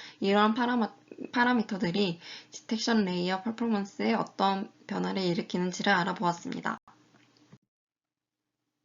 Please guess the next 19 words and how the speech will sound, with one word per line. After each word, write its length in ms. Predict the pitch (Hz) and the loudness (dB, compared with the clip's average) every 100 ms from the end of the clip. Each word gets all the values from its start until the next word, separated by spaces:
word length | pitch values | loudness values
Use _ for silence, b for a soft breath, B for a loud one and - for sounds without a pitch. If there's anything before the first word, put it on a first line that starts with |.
| _ _ b b b b b b | _ _ b b b b b b
실제로 500 | - 302 285 285 285 | -4 -2 2 4 4
응용 200 | 202 214 | 4 2
프로그램에서 640 | 220 247 240 226 208 208 214 | 0 0 2 2 0 -2 -2
사용자가 520 | 240 240 233 220 214 | -2 -2 0 2 0
가장 340 | 208 196 190 | -2 -6 -8
고려해야 520 | 185 214 196 190 190 185 | -8 -6 -2 -2 -2 -4
하는 220 | 180 185 | -4 -6
사양 340 | 202 196 185 | -6 -6 -6
중 180 | 180 226 | -4 -4
하나는 500 | 190 175 180 196 170 B B B | -2 -4 -4 -4 -6 B B B
가까이 420 | - 226 214 220 226 | -16 0 4 6 4
있는 220 | 190 190 | 0 -2
대상을 400 | 254 208 196 208 | -4 -2 -4 -4
구분해내는 680 | 180 190 196 202 202 175 - - | -4 -4 -2 -2 -2 -4 -8 -6
능력으로 1000 | 180 170 208 208 170 185 170 170 202 285 | -2 0 0 0 -2 -2 -4 -2 -2 -2
리솔루션이 720 | 208 170 208 202 185 185 196 226 | -4 -4 -4 -4 -4 -4 -4 -4
필요합니다. 560 | 240 233 180 - - _ _ _ B B B - | -2 -2 -4 -8 -14 _ _ _ B B B 0
이런 320 | 214 220 220 | 6 6 6
리-, 160 | 180 | 2